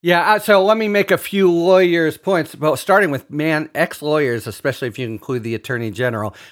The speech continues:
have not been a <laughs> very kind group to Donald Trump lately.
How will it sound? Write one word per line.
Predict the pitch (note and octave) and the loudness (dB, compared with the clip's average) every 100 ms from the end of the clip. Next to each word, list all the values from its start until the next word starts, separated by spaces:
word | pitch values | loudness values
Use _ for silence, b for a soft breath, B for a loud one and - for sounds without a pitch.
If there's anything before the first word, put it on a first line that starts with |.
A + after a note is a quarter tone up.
| B | B
have | A#2+ A2 | -8 -4
not | A#2+ C#3 C#3+ | -2 0 0
been | D#3 C#3 | -2 -2
a | C3+ | -2
<laughs> | |
very | A#2 - C3+ B2+ B2+ | -4 -2 -2 -2 -4
kind | - - C#3 B2 B2 | -6 -4 -4 -4 -6
group | G#2+ C3+ B2+ | -8 -8 -8
to | - A#2+ G#2+ G#2 | -6 -4 -4 -8
Donald | - A#2 A#2 G#2 | -8 -6 -6 -8
Trump | - C3 A#2+ | -8 -8 -6
lately. | A#2+ G2+ G#2 | -8 -8 -10